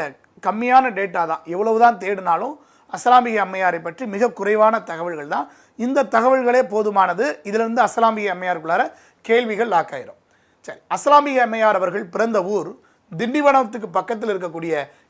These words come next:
இரட்டனை என்கின்ற ஒரு கிராமம். திண்டிவனத்திற்கு அருகில் இருக்கக்கூடிய இரட்டனை என்ற கிராமம். ஜூலை பதினாறு, ஆயிரத்தி எட்நூத்தி எழுபத்தி அஞ்சு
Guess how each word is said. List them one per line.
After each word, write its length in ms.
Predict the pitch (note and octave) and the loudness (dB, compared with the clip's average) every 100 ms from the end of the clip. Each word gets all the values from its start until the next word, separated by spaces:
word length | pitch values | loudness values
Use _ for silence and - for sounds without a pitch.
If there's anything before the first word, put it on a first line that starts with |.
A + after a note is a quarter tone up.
| _ | _
இரட்டனை 480 | F#3 A3 - A#3 A#3 A3 D#3+ - | -4 -2 0 0 0 -2 -6 -14
என்கின்ற 360 | F3+ F3 F#3 | -10 -8 -4
ஒரு 160 | G3 D3 | -4 -2
கிராமம். 380 | D3 D3 C3 - _ _ _ _ - - _ | 0 0 -2 -14 _ _ _ _ -20 -20 _
திண்டிவனத்திற்கு 600 | - A3 A#3+ A3 F#3+ F3 F3 | -8 -4 -2 -2 -4 -6 -6
அருகில் 220 | F#3+ G3 | -4 -8
இருக்கக்கூடிய 400 | E3+ E3 E3 G#3+ - - - | -12 -12 -6 -4 -4 -10 -8
இரட்டனை 500 | F3 F#3+ F#3+ G#3+ G#3 | -2 -2 -2 -4 -4
என்ற 240 | F#3 D#3+ | -6 -6
கிராமம். 360 | D3 D#3+ D#3 - _ _ _ _ F3 | -2 -2 -2 -8 _ _ _ _ -8
ஜூலை 280 | B3 C4 - | 0 2 2
பதினாறு, 440 | F#3+ G#3 A3+ A3+ | 0 2 4 6
ஆயிரத்தி 540 | G3 F#3 A#3 A#3 A3 G#3 | 8 8 6 0 -2 -6
எட்நூத்தி 420 | F#3 G#3+ F3+ F3 | -8 -10 -12 -8
எழுபத்தி 460 | F3+ A#3+ B3 B3 F#3+ | -4 0 0 0 -4
அஞ்சு 320 | D#3 F3 | -4 -8